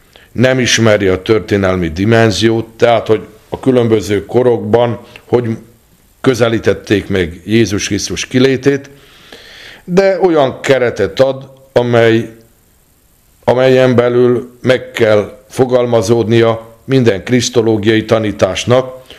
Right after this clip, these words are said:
sőt, a misztikus tapasztalatok keresztény ismérve is egyben. Vagyis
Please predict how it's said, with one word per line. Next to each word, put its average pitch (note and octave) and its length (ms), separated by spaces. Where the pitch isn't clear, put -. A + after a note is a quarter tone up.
sőt, D3 400
a A2+ 60
misztikus A#2 640
tapasztalatok A#2 960
keresztény A2+ 920
ismérve G#2+ 680
is - 400
egyben. F2 680
Vagyis B2 540